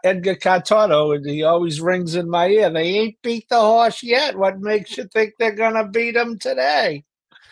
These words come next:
Thank you, Barbaro. Um, so you could talk about this horse. I, I use this horse in, in my A B C. Uh, I did not have him in my top three on, on, on the picks, but will use in my A B C. And, uh, you know,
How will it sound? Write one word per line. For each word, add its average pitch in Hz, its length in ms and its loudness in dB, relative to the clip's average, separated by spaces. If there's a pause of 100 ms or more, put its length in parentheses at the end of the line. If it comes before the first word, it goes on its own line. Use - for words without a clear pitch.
(200)
Thank 175 280 0
you, 165 100 -2
Barbaro. 143 680 -2 (500)
Um, 135 420 2 (320)
so 190 240 0
you 170 180 0
could 175 160 -4
talk 170 240 2
about 143 200 0
this 165 180 -2
horse. 139 220 0
I, 165 220 2
I 170 140 2
use 170 320 -2
this 151 220 -6
horse 147 320 0
in, 135 240 -4
in 135 160 -8
my 131 140 -8
A 139 220 0
B 127 200 -8
C. 160 420 0 (540)
Uh, 131 260 -2
I 135 120 0
did 135 180 -4
not 151 220 0
have 143 140 2
him 131 60 -8
in 131 120 -6
my 127 100 -4
top 127 300 -2 (100)
three 135 300 -2
on, 120 240 -8
on, 120 220 -14
on 123 160 -12
the 110 80 -12
picks, - 420 -6
but 123 180 -4 (320)
will 147 220 2
use 139 340 0
in 135 100 -10
my 127 120 -8
A 131 180 -4
B 123 180 -12
C. 151 480 -4
And, 131 280 -8
uh, 131 240 -2 (720)
you 170 140 -2
know, 160 280 0